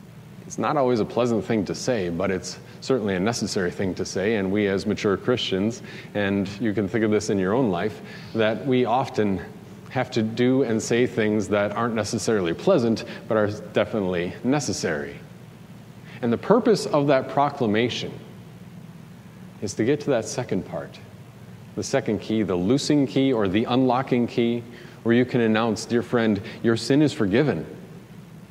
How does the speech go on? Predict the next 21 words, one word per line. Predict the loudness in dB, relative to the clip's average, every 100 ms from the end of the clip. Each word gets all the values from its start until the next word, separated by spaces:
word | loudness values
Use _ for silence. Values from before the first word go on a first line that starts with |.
| -20 -8
and | -2 0
the |
door | 2 4 4
to | 4
heaven | 2 2 0
is | 0 -2
unlocked | 0 0 0 0 -2 -4
and | 0
open | 0 2 0
to | 0 -4
you." | -6 -8 -14 -18 -18 -18 -16 -16 -16 -18 -18 -20 -18 -18 -18 -18 -18 -18 -18 -20 -8
Why | -2 0
does | 0
this | -4 -4
matter? | -4 -4 -8 -14 -18 -20 -20 -20 -20 -20 -20 -20 -20 -20 -20 -20 -18 -20 -20 -20 -20 -18 -18 -18 -20 -12 0
Because | 0 2 0 2
it | 2
would | 2
be | 0
quite | 2 2 2
tempting | -2 0 0 0 -4